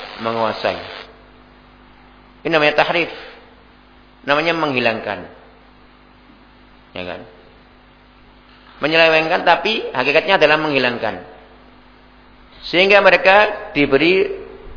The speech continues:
sebutan oleh ahli ilmu dengan apa? Dengan mentaktil, mengkosongkan. Ya kan? Dari sisi lafadznya mereka nggak mampu. Nggak mampu akan menghapus dari Al-Quran.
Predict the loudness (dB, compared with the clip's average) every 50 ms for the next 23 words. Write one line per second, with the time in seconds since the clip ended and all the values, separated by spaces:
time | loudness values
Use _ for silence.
0 | -14 -14 -14 -14 -14 -14 -14 -16 -18 -18 -16 -2 2 2 4 4 4 4 4 4
1 | 4 6 6 6 6 4 4 2 0 0 0 2 2 2 2 2 0 0 0 0
2 | 0 -2 -4 -8 -14 -16 -20 -20 -20 -20 -20 -20 -20 -20 _ _ _ _ _ -20
3 | -20 _ _ _ -6 -6 -4 -4 -2 -2 -2 -2 -4 -8 -6 -4 -4 -4 -4 -6
4 | -8 -8 -8 -6 -4 -2 -2 -2 -2 -2 -6 -8 -8 -8 -8 -8 -8 -8 -10 -14
5 | -20 -20 -20 -20 -20 -20 -20 _ _ _ _ -20 -20 -20 -20 -20 _ _ _ _
6 | _ _ _ -20 -20 -20 -20 -20 _ _ _ _ _ _ _ -20 -20 _ _ _
7 | _ _ _ _ _ _ _ -20 -20 -20 -20 _ _ _ _ _ _ _ -20 -20
8 | -20 -20 -20 -20 _ _ _ -20 -20 -20 -20 -20 -20 -20 -20 _ _ -14 -14 -12
9 | -12 -12 -10 -6 -4 -4 -4 -2 2 4 4 6 6 4 4 2 2 2 4 4
10 | 4 4 4 4 4 4 4 2 2 0 -4 -6 -6 -8 -12 -10 -2 2 4 4
11 | 4 4 2 4 4 4 4 4 2 2 2 2 2 2 2 2 2 4 6 6
12 | 6 4 2 -2 -2 0 2 2 0